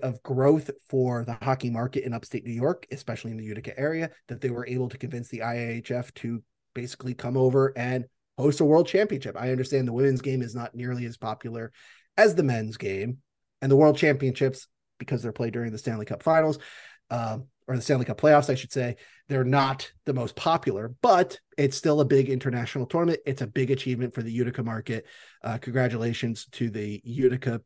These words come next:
staffers, especially Robert Esch, for helping to get that, uh, bid.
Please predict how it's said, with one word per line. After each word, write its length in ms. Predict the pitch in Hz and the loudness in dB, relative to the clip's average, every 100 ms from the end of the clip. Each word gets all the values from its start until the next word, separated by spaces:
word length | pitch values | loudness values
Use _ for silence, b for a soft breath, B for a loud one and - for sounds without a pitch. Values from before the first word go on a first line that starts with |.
| - | -14
staffers, 560 | - 131 117 110 117 104 | -6 -2 -2 -2 -4 -6
especially 380 | - 113 - | -8 -8 -6
Robert 300 | 110 107 104 - | -6 -6 -8 -6
Esch, 300 | 123 131 - b _ | -6 -6 -10 b _
for 140 | 135 | -4
helping 420 | 110 107 113 104 120 - | -2 -4 -6 -10 -12 -12
to 100 | 104 | -10
get 220 | 104 - | -10 -8
that, 280 | 101 101 - | -8 -8 -8
uh, 200 | 107 101 | -8 -6
bid. 360 | 117 190 240 | 2 4 4